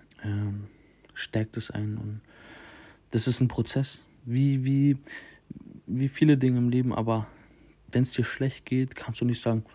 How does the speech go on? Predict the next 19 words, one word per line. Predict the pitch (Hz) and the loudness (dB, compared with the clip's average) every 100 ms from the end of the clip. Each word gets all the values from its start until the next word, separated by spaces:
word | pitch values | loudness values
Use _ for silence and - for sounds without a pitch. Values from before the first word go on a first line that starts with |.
| - | 2
„Ach, | 175 196 | 4 6
morgen, | 139 135 131 127 | 4 2 2 0
ja, | 120 117 113 - _ | 0 0 -2 -12 _
jetzt | 123 - | -8 -4
geht's | 113 - | -4 -2
mir | 117 | -2
gut. | 110 127 - - - _ - - - - - - | 0 -2 -2 -18 -20 _ -20 -18 -18 -20 -20 -18
Es | - - | -10 -6
war | 104 | -2
jetzt | 110 107 - | -2 -2 -4
halt | 110 | -4
so.“ | - 107 104 - - - _ _ | -4 -6 -8 -14 -20 -20 _ _
Es | - 117 | -2 -2
ist | 110 | 0
unterschiedlich, | 151 135 123 131 120 120 | 2 2 2 0 -2 -4
es | - | -8
ist | - | -4
individuell | 120 120 120 120 117 120 127 | 0 0 0 2 2 4 2
und | - 113 113 113 | 0 0 0 -2